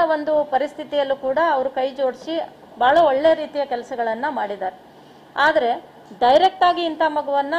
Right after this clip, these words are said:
ಯಾವುದೇ ಸಂಘ ಸಂಸ್ಥೆ ಇರ್ಬೋದು ಅಥವಾ ಯಾವುದೇ ಮಠಾಧೀಶರು, ಮಠ, ಮಠಗಳಿರ್ಬೋದು, direct ಆಗಿ ಅದರಲ್ಲಿ,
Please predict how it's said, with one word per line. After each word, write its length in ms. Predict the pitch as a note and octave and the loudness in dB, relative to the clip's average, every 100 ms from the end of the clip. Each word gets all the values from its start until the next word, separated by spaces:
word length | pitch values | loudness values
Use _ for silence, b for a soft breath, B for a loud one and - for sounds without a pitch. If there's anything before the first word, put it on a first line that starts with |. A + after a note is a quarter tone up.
| E4+ | -2
ಯಾವುದೇ 320 | B3 A#3 C4+ | 0 0 0
ಸಂಘ 240 | D4+ C4 C4 | -2 -2 -6
ಸಂಸ್ಥೆ 400 | C#4 C4 - C4 | -6 -10 -6 -6
ಇರ್ಬೋದು 380 | A#3+ B3 C4 F4 | -4 -6 -2 -2
ಅಥವಾ 280 | D#4 C4+ | -2 -2
ಯಾವುದೇ 360 | C4 A#3 A#3+ C4+ | -2 -2 -2 -2
ಮಠಾಧೀಶರು, 840 | C4 A3 B3 C#4 C4+ C4 B3 A#3 - | -4 -8 -4 -4 -4 -10 -8 -8 -6
ಮಠ, 260 | A#3 A#3 D4+ D4 | -6 -2 0 0
ಮಠಗಳಿರ್ಬೋದು, 840 | B3+ A#3+ D#4+ D#4 C4 G3+ G#3 C4+ F4+ B B B B - | -2 -2 2 2 0 -2 -6 -6 -6 B B B B 0
direct 400 | B3+ D#4+ F#4+ F#4 | 2 4 4 2
ಆಗಿ 200 | F4 F4 | 2 2
ಅದರಲ್ಲಿ, 580 | E4 D4+ D#4 D#4 D4+ | 0 2 0 0 -2